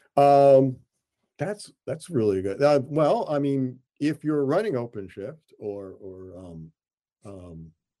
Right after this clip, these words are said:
you can certainly just, uh, go to the Operator Hub, um, and, and look for the, you know, O D F, um,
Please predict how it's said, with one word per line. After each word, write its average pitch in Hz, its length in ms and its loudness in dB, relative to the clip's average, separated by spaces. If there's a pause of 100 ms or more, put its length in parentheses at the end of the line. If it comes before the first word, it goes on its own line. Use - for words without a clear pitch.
(380)
you 113 160 -4
can 110 180 -6
certainly 123 540 -4
just, 107 460 -10
uh, 92 320 -12 (840)
go 120 180 2
to 113 100 -2
the 104 140 -2
Operator 98 600 -4
Hub, 95 300 -10 (720)
um, 90 600 -10 (360)
and, 90 540 -8
and 92 160 -8
look 127 200 0
for 101 280 0
the, 87 320 -6 (120)
you 117 160 -14
know, 80 280 -10 (1120)
O 101 140 2
D 95 160 2
F, 95 220 -6 (1300)
um, 80 340 -16